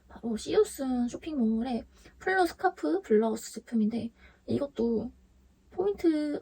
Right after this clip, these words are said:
되는 블라우스로 너무 예쁘고 이 전체적인 코디가 정말 예뻐서 보자마자 바로 찜해놓은 상태예요. 이런 메론 컬러고, 음, 타이넥 블라우스인데 앞단추 디테일이 있는 제품이에요. 그래서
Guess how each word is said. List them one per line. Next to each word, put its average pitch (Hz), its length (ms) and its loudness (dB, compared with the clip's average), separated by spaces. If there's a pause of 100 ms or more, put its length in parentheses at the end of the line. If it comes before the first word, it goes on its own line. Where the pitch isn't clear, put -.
되는 226 320 0
블라우스로 233 540 0
너무 208 200 4
예쁘고 247 440 -4
이 214 180 4
전체적인 247 380 0
코디가 311 220 -4
정말 220 260 0
예뻐서 233 360 -4 (760)
보자마자 214 420 -2
바로 220 320 -8 (460)
찜해놓은 262 480 -2
상태예요. 240 500 -6 (1000)
이런 247 160 0
메론 226 220 0
컬러고, 233 420 -2 (320)
음, 302 160 -14
타이넥 311 500 -4 (380)
블라우스인데 226 720 -4 (640)
앞단추 269 640 -6 (920)
디테일이 208 460 -2
있는 190 320 0 (400)
제품이에요. 220 420 -8 (800)
그래서 - 260 -20